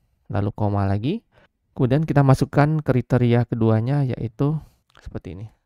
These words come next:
lulus. Teman-teman bisa menambahkan lagi kriteria ketiga, keempat, atau seterusnya. Karena soal saya hanya dua kriteria, maka kita cukup sampai sini, lalu tutup kurung, dan tekan enter.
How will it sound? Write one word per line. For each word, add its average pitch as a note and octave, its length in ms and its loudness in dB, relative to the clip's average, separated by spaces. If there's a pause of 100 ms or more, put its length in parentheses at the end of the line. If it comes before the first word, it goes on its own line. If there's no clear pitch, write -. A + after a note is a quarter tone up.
(120)
lulus. A2+ 720 -14 (2250)
Teman-teman A#2 380 -2
bisa C#3 160 -4
menambahkan A#2 420 -4
lagi A2+ 220 -6
kriteria A2+ 580 -4
ketiga, A#2+ 460 -6
keempat, A2+ 440 -6
atau - 120 -6
seterusnya. A#2+ 640 -6 (440)
Karena G#2 560 -10
soal A2+ 320 -6
saya A2 240 -4
hanya A2 240 -4
dua G#2+ 160 -4
kriteria, A#2+ 560 -6 (320)
maka C3+ 240 -2
kita C3 240 0
cukup - 240 -6
sampai A2+ 200 -4
sini, A2+ 280 -4 (400)
lalu C3+ 240 2
tutup - 240 -2
kurung, C#3+ 400 0 (560)
dan B2+ 280 2
tekan A#2 280 -2
enter. G2+ 400 -6